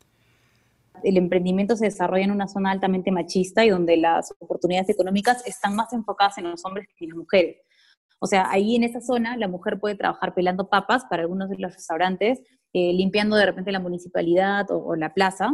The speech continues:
pero también es un trabajo rotativo porque no puedes dedicarte a eso siempre para darle la oportunidad a otras mujeres en la zona.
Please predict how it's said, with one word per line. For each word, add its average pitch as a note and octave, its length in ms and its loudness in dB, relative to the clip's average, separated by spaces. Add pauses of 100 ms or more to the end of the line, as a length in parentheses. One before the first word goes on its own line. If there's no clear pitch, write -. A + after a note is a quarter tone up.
(140)
pero F3+ 140 -2
también F3+ 200 -4
es G3 100 -6
un G#3 60 -2
trabajo F#3+ 260 -2
rotativo G3+ 540 0
porque F#3 160 -10
no F#3 120 -4
puedes G3+ 140 -2
dedicarte F3+ 340 -2
a - 20 -10
eso F3+ 120 -14
siempre F#3 280 -14
para F3 160 -4
darle E3+ 240 -6
la F3+ 100 -8
oportunidad E3 480 -8
a F3+ 40 -10
otras F3+ 180 -16
mujeres F3+ 340 -6
en - 80 -10
la - 80 -12
zona. A#3 320 0